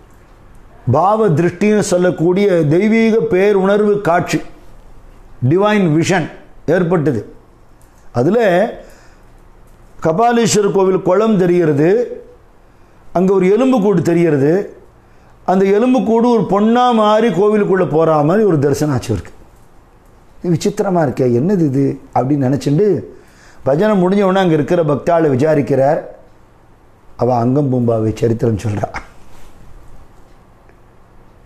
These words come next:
அப்ப எப்பவோ எத்தனை நூற்றாண்டுகள் முன்னாடியோ நடந்த சரித்திரத்தை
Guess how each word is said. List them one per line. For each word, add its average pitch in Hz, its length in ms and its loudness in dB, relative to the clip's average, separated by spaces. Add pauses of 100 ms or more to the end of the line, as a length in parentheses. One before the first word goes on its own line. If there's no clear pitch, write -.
(560)
அப்ப - 200 -8
எப்பவோ 120 500 0
எத்தனை 143 420 -2
நூற்றாண்டுகள் 151 760 0
முன்னாடியோ 139 480 0
நடந்த 156 440 0
சரித்திரத்தை 156 760 0